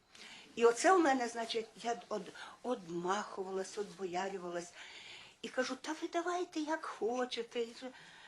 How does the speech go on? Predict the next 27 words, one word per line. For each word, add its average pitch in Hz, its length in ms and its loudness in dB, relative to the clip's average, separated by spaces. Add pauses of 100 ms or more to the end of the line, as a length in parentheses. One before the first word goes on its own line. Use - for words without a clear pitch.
(340)
І 165 80 -4
все 247 320 2
це, 180 200 -6
знаєте, 202 440 0
дійшло 165 500 -2
до 147 160 -2
того, 135 680 -6 (1160)
що - 160 -2
вони 139 320 0
вже 156 180 -4
ж - 120 -6
таки 190 200 -4
почали 175 440 -2
видавати. 208 580 0 (1400)
І 196 140 4
я 220 180 6
думаю, 214 400 2
ну 226 140 2
все, 151 360 -2
треба 165 340 -2
буде 175 240 -2
прочитати, 139 760 -2
що 135 140 -6
Таліна 131 380 -6
Костенко, 117 600 -10
значить, 110 220 -8
написала 135 720 -4